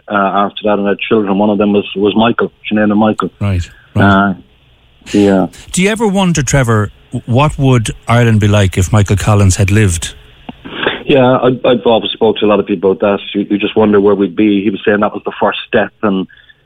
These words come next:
Speaker 1: you know, um, sign the treaty, but that was the first step of setting Ireland free as a whole. And, uh, I just wondered, I mean, I often thought about, you know, if he lived into his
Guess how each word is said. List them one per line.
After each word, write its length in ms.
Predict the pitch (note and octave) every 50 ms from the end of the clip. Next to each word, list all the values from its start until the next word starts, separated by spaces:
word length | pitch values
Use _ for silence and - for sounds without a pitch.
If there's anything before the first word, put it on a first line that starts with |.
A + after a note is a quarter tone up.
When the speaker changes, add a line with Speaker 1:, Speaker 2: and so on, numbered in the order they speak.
| _ -
Speaker 1:
you 100 | G2+ G#2+
know, 380 | G#2 G2+ G2+ G2+ G#2 G#2 - -
um, 680 | G#2+ G2+ G#2 G2+ G2+ G2 G2+ G2 G2 F2+ D#2 - - _ - A2+ - -
sign 160 | A2 G2 G2+
the 80 | G2 F#2
treaty, 400 | - - A2+ A2 G#2+ - G2 G2
but 200 | E2 G2 G2 F#2+ - - -
that 80 | G#2
was 80 | G2 F#2
the 60 | G2
first 300 | - - A2+ G2 - - - _ _ _ _ _ _ _ _ _ _ _ _ - -
step 240 | - A#2+ A2 - -
of 100 | F#2 E2+ - - -
setting 220 | - A#2 G#2+ G#2+ G#2+
Ireland 300 | G#2+ G#2+ G#2 G#2 G2 - -
free 360 | - A#2 G#2+ G2+ F#2+ F2+ E2+ -
as 100 | G#2 F#2
a 60 | G2
whole. 320 | F#2+ A2+ A2 G2+ F#2+ F#2 - - - - - - - - - _ -
And, 320 | G2 G2+ G2+ G2 G2 F#2
uh, 240 | G#2 G2+ G2+ G2+ G2 E2
I 120 | G2 A2+
just 180 | A2 A#2+ - -
wondered, 340 | A#2 A#2+ A2+ A2 G#2 G2
I 80 | F#2+ G#2
mean, 160 | G#2+ A2 G#2+ A2
I 100 | A2 A2
often 240 | G#2+ G2+ G#2 G#2
thought 220 | - - G#2+ G2+ G2
about, 300 | F#2+ E2+ G2 F#2+ F#2+ F2+ -
you 60 | - G#2
know, 60 | G#2
if 60 | F#2+
he 80 | G2 G#2
lived 300 | G2 G#2 G#2 G2 - -
into 280 | G#2+ G2 F2 - - G2+
his 160 | F#2+ F#2+